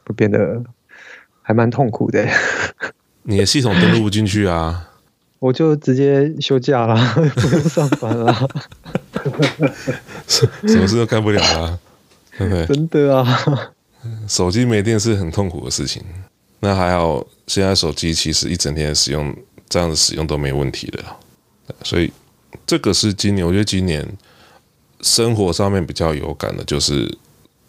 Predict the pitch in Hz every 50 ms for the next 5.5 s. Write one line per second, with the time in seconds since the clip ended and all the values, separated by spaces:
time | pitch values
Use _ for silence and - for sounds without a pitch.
0 | - - - 87 80 76 73 73 71 - 110 127 123 120 123 117 104 90 - 82
1 | 78 - - 95 90 82 78 78 - 95 87 85 80 80 78 - 80 76 76 80
2 | 80 78 - - 71 67 60 58 58 62 - - - 64 78 80 76 - - _
3 | _ _ _ _ _ _ _ _ _ _ _ - 85 85 82 80 - - 76 73
4 | 73 - - - 85 - _ _ _ _ _ _ _ _ _ - - - 95 -
5 | - 92 90 87 104 101 101 107 110 -